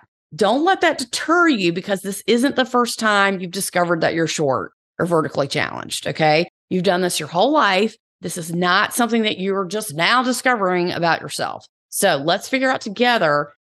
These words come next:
how we can approach this so you don't feel like clothes just aren't made for you, because honestly,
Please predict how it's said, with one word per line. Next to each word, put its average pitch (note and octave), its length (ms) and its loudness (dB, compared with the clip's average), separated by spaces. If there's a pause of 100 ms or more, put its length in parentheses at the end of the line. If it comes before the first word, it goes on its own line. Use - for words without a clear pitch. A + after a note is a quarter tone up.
(160)
how G3+ 240 2
we G#3 100 -2
can G#3 160 -2
approach B3 420 -2
this F3+ 240 -6
so - 80 -4
you E3+ 340 -4
don't G#3 400 2 (120)
feel E4 360 2
like F3 420 0 (200)
clothes A#3 640 0 (320)
just G#3 420 -4
aren't F3+ 280 -4
made E3 460 -2
for - 160 -14
you, - 380 -8 (280)
because F#3+ 540 0
honestly, A#3 800 2